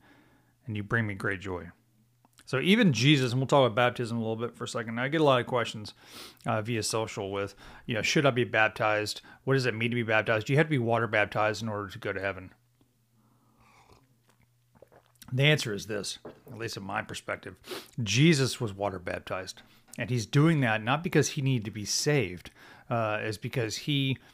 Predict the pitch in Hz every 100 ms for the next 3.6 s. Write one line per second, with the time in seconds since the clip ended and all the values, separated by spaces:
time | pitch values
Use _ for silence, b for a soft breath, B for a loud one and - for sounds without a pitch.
0 | b b - 113 110 107 - - 151 165
1 | 135 110 - 120 107 110 - - 139 143
2 | 208 147 98 87 95 - 85 - B -
3 | - - 165 170 185 185